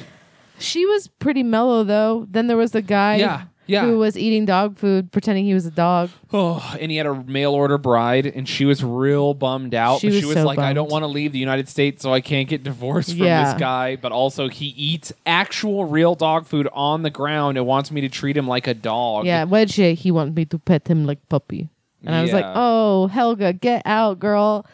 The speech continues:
Speaker 1: Someone, I, she was hot
Speaker 2: She's
Speaker 1: enough
Speaker 2: from
Speaker 1: that
Speaker 2: an
Speaker 1: s-
Speaker 2: Eastern Bloc country, so wherever she's from, she's like, "I-, American who eats bowl from, who eats food from bowl, better than man who drink vodka and beat me."
Speaker 1: Yeah,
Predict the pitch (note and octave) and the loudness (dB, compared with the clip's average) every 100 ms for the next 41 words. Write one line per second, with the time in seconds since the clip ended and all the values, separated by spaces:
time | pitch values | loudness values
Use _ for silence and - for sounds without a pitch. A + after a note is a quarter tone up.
0 | _ _ - D#4 C4+ C4+ A#3+ - - A#3 | _ _ -4 -2 2 0 -2 -8 -2 0
1 | A#3+ D#4 E4+ D#4+ G#3+ F3 A#3+ C#4 C4+ B3+ | 2 0 0 -2 -6 -2 0 2 2 2
2 | A#3+ A#3 D#4+ C4 G#3 A3 - G#3 E3+ E3 | 2 0 -4 -4 -4 -4 -4 -6 -2 -2
3 | D#3+ - E3+ D#3+ D3+ B2+ D3 C#3 D#3 D#3 | -2 -4 -6 -4 -4 -2 0 4 4 4
4 | E3 F#3 - F#3 - D3 D3 C#3 B2+ C#3 | 4 2 0 -6 -4 0 0 0 -4 -8
5 | B2 B2+ B2+ - - - - G3 F3 E3 | -2 -2 -2 -8 -20 -16 -4 -2 0 2
6 | G3 A3+ A3 A#3 F#3+ G#3+ G#3+ G3 - G3+ | 2 2 2 2 2 0 -2 -4 2 4
7 | G#3 A3+ A3 G#3 G3+ F#3+ A3 G#3+ F#3 - | 4 2 0 0 0 0 2 0 -2 -2
8 | A3+ G#3 - G#3 G3+ G#3+ B3 B3 E3+ G3 | -2 -2 0 0 4 6 4 0 0 0
9 | G3 G#3 F#3 G3 F#3 F3+ F3 F3 E3 F#3+ | 2 0 2 0 0 0 0 0 -4 -6
10 | D3+ E3 D3 E3+ F#3+ F3+ G#3 G3 F#3 C#3 | -2 -4 0 4 4 4 0 -2 -2 -6
11 | C3 B2 A3+ G#3+ - G3+ G3 G#3 G3 E3 | -8 -4 -2 -2 -4 -4 0 2 0 -2